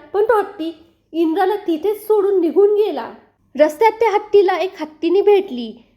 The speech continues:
ते दोघे एकमेकांच्या प्रेमात पडले आणि त्या अरण्यात एकत्र राहू लागले. तो हत्ती खूपच गर्विष्ठ आणि घमेंडी झाला.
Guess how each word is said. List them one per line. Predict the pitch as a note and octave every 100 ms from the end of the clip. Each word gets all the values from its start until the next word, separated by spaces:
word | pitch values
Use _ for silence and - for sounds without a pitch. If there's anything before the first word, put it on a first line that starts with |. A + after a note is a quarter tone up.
| _ G4+
ते |
दोघे | A4 A4+ G#4
एकमेकांच्या | A4 F#4+ F#4+ G4 F#4+ F4+ G#4
प्रेमात | G#4 D4+ D4 E4+ E4+
पडले | G4+ C#4+ B3+ A3+ - - -
आणि | E4 G4+
त्या | G4+ G4+
अरण्यात | F#4 G4+ F#4 F#4+ F#4+
एकत्र | D4 D4+ F4+ F4 G4+
राहू | F4+ E4+ G4
लागले. | G#4 D#4 C4 G#3+ F#3+ - _ _ _ _ _ _ G#4+
तो |
हत्ती | G4+ A4 - A4 -
खूपच | F4 F4+ G#4
गर्विष्ठ | F4+ G#4 G4+ G#4 A4+
आणि | F#4+ G#4
घमेंडी | F#4 D4 C#4+ D4 F#4+
झाला. | G4 G4 D4+ G#3+